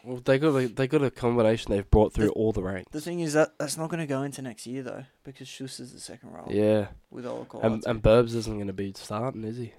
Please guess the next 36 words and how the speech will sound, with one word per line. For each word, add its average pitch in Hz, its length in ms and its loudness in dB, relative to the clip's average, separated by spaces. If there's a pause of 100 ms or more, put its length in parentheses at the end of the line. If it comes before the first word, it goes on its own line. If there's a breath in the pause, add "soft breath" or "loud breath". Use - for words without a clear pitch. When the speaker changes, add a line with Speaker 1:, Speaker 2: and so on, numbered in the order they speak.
Speaker 2:
No. 131 260 -12 (400)
Burb 131 160 -8
will 131 80 -6
be 123 140 -8
coming 127 240 -8
off 120 100 -10
the 123 60 -12
bench. 123 360 -10 (1400)
Speaker 1:
I 139 120 6
don't 202 140 10
mind 120 260 4
it - 80 -8
though. 110 220 -8 (440)
I 139 100 0
don't 143 120 4
mind 117 240 -2
it. 107 160 -6 (880)
Speaker 2:
Neither 247 180 4
do 135 140 4
I. 135 300 4 (180)
I 151 80 0
don't. 170 220 4
I 139 100 4
don't 151 120 2
think 123 100 -4
it's 107 100 -10
a - 60 -10
bad 160 260 0
thing. 151 240 -8 (140)
Speaker 1:
No, 117 480 2 (120)
I 120 120 -6
don't 127 100 2
Speaker 2:
But, - 20 0
Speaker 1:
mind 123 300 0
Speaker 2:
um, 107 80 -6
Speaker 1:
it. - 60 -14